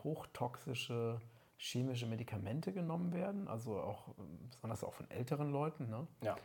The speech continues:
Speaker 1: Plus die ganzen Genspritzen und so weiter, ne? Und das Ganze wird ja auch alles ausgeschieden und das landet ja alles im Trinkwasser.
Speaker 2: Das landet
Speaker 1: Weil,
Speaker 2: alles wieder
Speaker 1: weil wir
Speaker 2: in
Speaker 1: haben
Speaker 2: den
Speaker 1: ja keine Trennung, ne? Also die, ne, die ganze Toilettenspülung, all das, das ist ja alles ein System,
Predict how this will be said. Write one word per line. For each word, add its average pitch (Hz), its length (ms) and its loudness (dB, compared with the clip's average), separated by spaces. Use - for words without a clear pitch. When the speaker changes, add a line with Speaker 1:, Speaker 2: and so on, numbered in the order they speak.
Speaker 1:
Plus 131 320 6
die 123 160 2
ganzen 117 720 2
Genspritzen 135 680 -2
und 139 140 -2
so 143 140 -2
weiter, 156 320 2
ne? 123 280 0
Und 127 120 0
das 117 120 0
Ganze 120 280 4
wird 120 120 4
ja 110 80 6
auch - 60 2
alles - 300 -2
ausgeschieden 156 680 2
und 123 80 2
das 113 140 0
landet 113 240 2
ja 117 200 -4
alles 185 280 2
im 185 100 2
Trinkwasser. 113 580 -2
Speaker 2:
Das 95 220 2
landet 120 200 8
Speaker 1:
Weil, 127 60 10
Speaker 2:
alles 117 320 8
wieder 127 140 10
Speaker 1:
weil 120 80 12
wir 127 80 12
Speaker 2:
in 120 40 12
Speaker 1:
haben 131 120 12
Speaker 2:
den 143 80 12
Speaker 1:
ja 131 60 12
keine 139 360 8
Trennung, 123 520 6
ne? 117 120 2
Also 127 240 4
die, 113 300 4
ne, 135 280 6
die 117 160 0
ganze 135 280 4
Toilettenspülung, 147 840 6
all 117 140 6
das, 139 220 4
das 127 140 0
ist 123 160 0
ja 123 140 8
alles 160 340 4
ein 202 220 4
System, 202 540 0